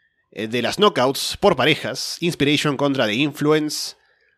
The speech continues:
La gente está con Inspiration. Tenil levanta a Cassie sobre sus hombros y la lanza de cara sobre el filo del ring.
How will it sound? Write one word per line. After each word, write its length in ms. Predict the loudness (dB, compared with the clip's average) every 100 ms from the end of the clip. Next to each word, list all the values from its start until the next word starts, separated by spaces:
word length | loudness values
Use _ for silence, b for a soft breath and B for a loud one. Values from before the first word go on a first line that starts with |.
| _ _ _
La 120 | 0
gente 180 | 2 4
está 140 | 4
con 100 | 4 2
Inspiration. 800 | 2 2 2 0 -4 -8 -10 _ _ _ _ _ _ _
Tenil 440 | -2 2 4 4 2
levanta 500 | 2 4 4 2 2
a 80 | 2
Cassie 280 | 0 0 -2
sobre 200 | -2 -4
sus 180 | -2
hombros 340 | 0 0 -2 -2
y 40 |
la 100 | -2
lanza 320 | -2 -2 -4
de 120 | -4 -4
cara 220 | -4 -2
sobre 180 | -4 -6
el 60 |
filo 200 | -4 -2
del 100 | -2
ring. 260 | -2 -4